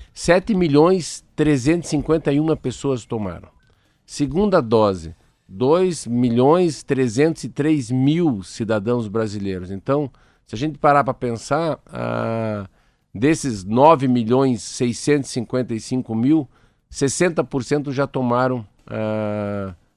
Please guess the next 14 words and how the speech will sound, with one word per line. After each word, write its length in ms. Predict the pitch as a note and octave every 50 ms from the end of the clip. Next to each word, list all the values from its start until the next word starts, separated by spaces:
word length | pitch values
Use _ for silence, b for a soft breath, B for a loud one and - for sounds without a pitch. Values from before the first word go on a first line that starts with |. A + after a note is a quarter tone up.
| -
as 140 | - G#2+ G#2
doses 300 | F#2 A#2+ A#2+ B2 A2 G#2
recebidas. 760 | - A#2+ A2 - - G2 E2+ F#2+ F2+ F2+ F2+ - - - _ - -
Então, 240 | - A#2 A#2+ B2 -
assim, 360 | A2 G#2 - - A2 G#2 F2+ - _ _ _ _ _ _ _
eles 240 | - G#2 A2 G#2+ -
têm 460 | _ - - C3+ C3+ C3 B2+ A#2+ - -
gente 380 | - G#2 G2 A#2 B2+ B2 G#2+ -
que 100 | - G#2+
já 80 | A#2
tomou 320 | A2 - A#2 A2+ A#2 A#2 C3
uma, 160 | D3+ E3 D#3
tomou 280 | - B2+ A2+ A2+ A2+
duas, 420 | G#2 G2 A#2+ C#3 D#3 E3 D3+ -